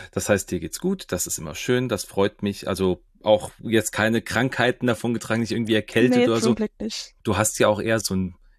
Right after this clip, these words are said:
Speaker 1: ich sag mal in Anführungsstrichen, Winter-Cosplay getragen. Es war zumindest dicker.
Speaker 2: Ja.
Speaker 1: <laughs> Gehen wir, gehen wir
Speaker 2: Ja.
Speaker 1: nachher nochmal drauf ein. Aber vielleicht für die unter den Zuhörenden, die jetzt nichts mit dir anfangen können oder vielleicht sagen, „Äh, hab ich schon mal gehört, bin mir aber gar nicht so sicher.“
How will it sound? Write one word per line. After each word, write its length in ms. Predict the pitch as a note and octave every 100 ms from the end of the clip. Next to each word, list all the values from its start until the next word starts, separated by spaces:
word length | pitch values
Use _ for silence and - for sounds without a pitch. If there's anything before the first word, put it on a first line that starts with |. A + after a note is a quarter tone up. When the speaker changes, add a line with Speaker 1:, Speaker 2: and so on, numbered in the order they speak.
| -
Speaker 1:
ich 100 | -
sag 200 | G#2+ -
mal 80 |
in 60 | G2+
Anführungsstrichen, 540 | G#2 G#2+ - F#2 G2
Winter-Cosplay 720 | G2+ A#2 F#2 - F#2+ - F2+
getragen. 540 | F2+ - - E2 F#2 A2+
Es 140 | -
war 140 | G2+ F#2+
zumindest 320 | A2 G2+ -
dicker. 320 | B2+ G#2 A#2
Speaker 2:
Ja. 140 | G#3+ G#3+ - - _
Speaker 1:
<laughs> 300 | - D3 -
Gehen 140 | G#2+ -
wir, 120 | B2
gehen 200 | - G#2+
wir 60 | G#2+
Speaker 2:
Ja. 60 |
Speaker 1:
nachher 140 | F#2+ A2
nochmal 200 | F#2+ E2+
drauf 280 | - F2
ein. 240 | - G2 A2 - - - -
Aber 400 | F#2+ G#2 C3 C#3
vielleicht 400 | - F#2+ A2+ -
für 100 | A2+
die 400 | G2+ G#2+ C#3+ D#3+
unter 560 | - A2+ G2+ F#2 F#2 F2+ -
den 160 | F#2+
Zuhörenden, 720 | - - F2 F2 D#2+ E2 D#2+ E2
die 120 | F#2
jetzt 280 | G2 - G#2
nichts 500 | G#2 C#3 - - -
mit 200 | A2+ -
dir 120 | D2+
anfangen 400 | F2 - C#2+ B1+
können 300 | - B1+ B1+
oder 240 | E2 E2+
vielleicht 280 | - F2 - _ _ _ _
sagen, 400 | - F2+ G2 F#2+
„Äh, 40 |
hab 320 | G2 G2 F2 A#2+
ich 80 |
schon 80 | -
mal 120 | G2
gehört, 300 | F#2 F#2+ A#2
bin 140 | - A2
mir 60 |
aber 120 | G2+ F#2+
gar 80 |
nicht 140 | G2+ G2+
so 80 | F#2
sicher.“ 240 | G#2 A2+